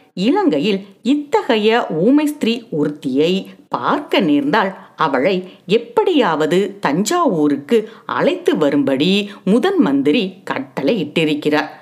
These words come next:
"நல்ல வேளை உனக்கு கொடுத்தார். அதைக் காட்டிலும் இலங்கை கடல்களில் அடிக்கும் புயற்காற்றுகளில் ஒன்றை பிடித்துக்கொண்டு வரும்படி உனக்கு சொல்லியிருக்கலாம். அந்த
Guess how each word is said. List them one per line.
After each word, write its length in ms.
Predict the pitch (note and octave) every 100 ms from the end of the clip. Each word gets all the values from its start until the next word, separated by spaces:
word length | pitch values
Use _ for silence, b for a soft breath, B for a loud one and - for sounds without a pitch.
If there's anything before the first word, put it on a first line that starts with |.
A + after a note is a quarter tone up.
| b b b b b -
"நல்ல 460 | C#4+ C#4 B3 G3+
வேளை 420 | D#3 D3+ A3+ A#3 -
உனக்கு 460 | C#4 D#3+ - C#4
கொடுத்தார். 540 | E3 D3+ D3 E3+ - - -
அதைக் 520 | - C3 A#2+ F#3 -
காட்டிலும் 500 | - A#3 - A3+ C#4+ - -
இலங்கை 520 | F#3 A#3+ F4+ F4+ D4
கடல்களில் 680 | - D#3 E3 D#3+ C#3+ F3+ G3 -
அடிக்கும் 560 | - A#3+ F4+ - C#4 - F3
புயற்காற்றுகளில் 1080 | G#3+ D4 - D3+ E3 F#3+ D3 F3+ G3 B3+ F#3+
ஒன்றை 480 | C#3+ C3 G3+ G#3+ - -
பிடித்துக்கொண்டு 840 | C#4 F4 - - - G3 E3+ D#3 D#3+
வரும்படி 600 | D3 F#3+ D3 F#3 G3+ B B
உனக்கு 440 | E4 C4+ D4 D#4+ -
சொல்லியிருக்கலாம். 760 | - G#3 G3 E3 D3 D#3+ E3 - B B B
அந்த 560 | - G3 E3+ C3+ F3+